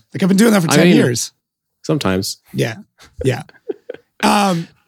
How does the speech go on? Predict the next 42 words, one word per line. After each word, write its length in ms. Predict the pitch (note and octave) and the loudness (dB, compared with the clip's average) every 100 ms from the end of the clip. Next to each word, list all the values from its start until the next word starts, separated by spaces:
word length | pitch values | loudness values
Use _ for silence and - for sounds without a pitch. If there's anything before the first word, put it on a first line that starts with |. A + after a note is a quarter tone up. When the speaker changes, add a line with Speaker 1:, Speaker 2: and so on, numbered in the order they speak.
| - | 0
Speaker 1:
so 100 | A#3 | 2
I 40 | |
have 160 | B3+ C#4 | 2 0
to 60 | |
ask, 300 | G#3 F3 C3 | -2 -2 -2
what, 200 | G3 A#3+ | -4 -4
what's 180 | E3+ A#3+ | -4 -2
it 140 | D#4+ G3+ | -2 -2
like 280 | G#3 G3 _ C#3 | -2 -2 _ -4
going 320 | E3+ F3 E3+ | 0 0 -2
from 320 | - E3 D3+ | -2 -2 0
the 80 | C#3 | -2
streets 260 | - E3+ | -2 -2
of 80 | D#3 | -2
Long 200 | C3+ C#3+ | 0 0
Beach 240 | C#3 C#3+ - | 0 -2 -2
in 80 | B2+ | -6
two 100 | B2+ | -4
thousand 360 | C3+ C3 B2 | -2 -2 -2
nine 200 | B2 B2 | -2 -2
in 100 | B2 | -2
a 40 | A#2 | -2
McLaren 720 | A2+ - D3+ C#3+ B2+ A#2 A2+ _ _ | -6 -2 0 0 0 -2 -6 _ _
to 100 | - | -4
then 300 | C3+ D#3+ E3 | -2 0 0
doing 220 | D3+ D#3 | 0 -2
it 40 | C#3+ | -2
in 60 | C3 | -6
twenty 240 | D3+ C3+ | -4 -4
twenty-three 440 | B2 C3+ A#2 C#3 | -2 -2 -2 -2
in 80 | B2 | -2
a 40 | A2+ | -2
B 120 | A#2 | -2
M 100 | G#2+ | -2
W? 400 | A2 - D#2+ D#2+ _ _ - | -6 -10 -12 -14 _ _ -4
Like, 200 | C3+ A2+ - _ _ _ _ _ | -4 -4 -14 _ _ _ _ _
what? 220 | D3+ A3+ | 0 0
That's 280 | - G#3+ - | 0 0 2
a 120 | F#3+ | 0
Speaker 2:
<laughs> 0 | |
Speaker 1:
trip, 360 | C3+ - C3 - | 0 -2 -4 -4
dude. 320 | B2+ A#2+ A2 | -4 -4 -6